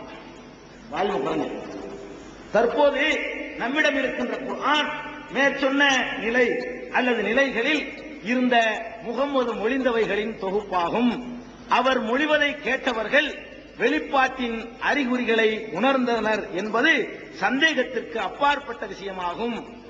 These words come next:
அப்படி இல்லாவிட்டால் அவர் சாதாரண, சாதாரணமாக பேசிய பரம்பரை மொழிநடை, பரம்பரை மொழிநடை என்று ஹதீஸை அவர்கள் சொல்வார்கள். கிறிஸ்தவர்களுடைய பாஷையில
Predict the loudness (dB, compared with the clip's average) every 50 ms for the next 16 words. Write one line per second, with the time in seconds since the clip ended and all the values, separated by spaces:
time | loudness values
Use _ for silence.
0 | -20 -16 -8 -4 -4 -4 -2 2 2 2 2 2 -4 -6 -6 0 2 2 2 2
1 | 0 -4 -4 -2 0 2 4 4 4 2 -2 -10 -14 -14 -16 -18 -14 -8 -2 -2
2 | 0 0 0 -2 -2 -4 -2 2 2 4 6 6 4 4 2 0 -2 -4 -4 -8
3 | -14 -14 -12 -8 -6 -4 0 4 4 4 4 2 -2 -4 -2 -2 -2 -2 -2 -4
4 | -4 -6 -6 -6 -6 -4 -2 0 0 0 -2 -4 -8 -14 -12 -6 0 2 2 4
5 | 4 2 2 4 4 6 6 4 4 2 -2 -2 -2 -2 -4 -4 -2 -2 -2 -2
6 | -2 -4 -8 -10 -14 -16 -12 -4 0 2 4 4 2 2 4 4 4 4 4 2
7 | 0 -2 -2 -2 -4 -4 -2 -2 -2 -2 -4 -2 -4 -4 -2 -2 -2 0 0 0
8 | 2 2 2 2 2 2 0 0 0 0 0 0 0 0 -4 -8 -10 -14 -14 -16
9 | -16 -16 -18 -18 -18 -18 -18 -18 -12 -4 0 0 0 0 2 4 4 4 6 6
10 | 4 4 2 2 2 0 0 2 0 -2 0 2 4